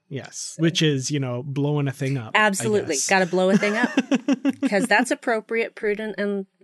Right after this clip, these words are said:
Speaker 2: okay, it's not. It might be appropriate. Prudent and logical, not so much.
Speaker 1: Maybe not.
Speaker 2: Yeah.
Speaker 1: Yeah. But what's interesting, and I kind of alluded to this earlier, was this does put a significant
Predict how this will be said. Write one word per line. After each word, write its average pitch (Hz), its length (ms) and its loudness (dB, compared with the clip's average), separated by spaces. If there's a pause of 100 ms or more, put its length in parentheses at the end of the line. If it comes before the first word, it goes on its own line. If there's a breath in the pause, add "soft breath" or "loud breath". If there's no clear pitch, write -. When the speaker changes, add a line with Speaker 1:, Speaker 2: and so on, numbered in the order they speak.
Speaker 2:
okay, 180 360 -2
it's - 260 -10
not. 175 240 -4 (680 loud breath)
It - 160 2
might 359 200 4
be 392 100 6
appropriate. 349 680 0 (540)
Prudent 311 340 2
and 240 100 0
logical, 226 440 -2
not 175 360 0
so 190 180 -4
much. - 580 -6 (580)
Speaker 1:
Maybe 185 400 0
not. 127 400 -2
Speaker 2:
Yeah. 151 140 -4
Speaker 1:
Yeah. 139 260 -6 (480 loud breath)
But 262 160 2
what's 240 280 0
interesting, 226 640 0
and 156 100 0
I 170 40 -2
kind 226 220 -2
of 208 80 -6
alluded 175 380 2
to 180 80 0
this 147 260 -2
earlier, 147 580 0 (460 soft breath)
was 156 760 0 (100)
this 180 360 0
does 143 640 -2
put - 440 -4
a 151 80 -4
significant 139 1000 -6